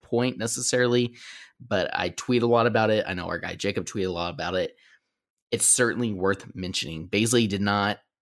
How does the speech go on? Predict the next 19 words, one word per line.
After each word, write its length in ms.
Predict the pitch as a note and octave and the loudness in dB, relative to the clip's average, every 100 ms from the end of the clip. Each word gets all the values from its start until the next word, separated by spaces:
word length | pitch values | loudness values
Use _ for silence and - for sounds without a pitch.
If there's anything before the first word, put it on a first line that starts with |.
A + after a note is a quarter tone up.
| - | -16
get 160 | - - | -12 -8
to 100 | - | -2
start 480 | - - A2+ A#2+ - | 0 2 2 2 4
there 280 | A#2+ A#2 | 6 6
when 180 | G#2+ G#2+ | 4 0
the 120 | F#2+ | -2
Thunder 420 | F#2+ G#2 G2+ G2+ G2 | -2 -2 2 2 2
did 160 | F#2+ | -2
not 120 | F#2 G2 | -4 -4
have 200 | G2 - | -4 -6
any 220 | - G#2 G#2+ | -10 -6 -4
size 560 | - F#2 B2 D#3 - - _ _ _ _ _ - | 0 2 2 2 -4 -10 _ _ _ _ _ -12
due 120 | A2+ G#2 | -6 -4
to 140 | A2+ | -2
the 120 | G2 | 0
injuries 320 | F#2 G2 G2 | -2 -2 -4
I 40 | F#2 | -4
mentioned 280 | F#2+ - F#2 | -4 -2 2
earlier. 360 | C#3 F3 F#3 | 6 6 6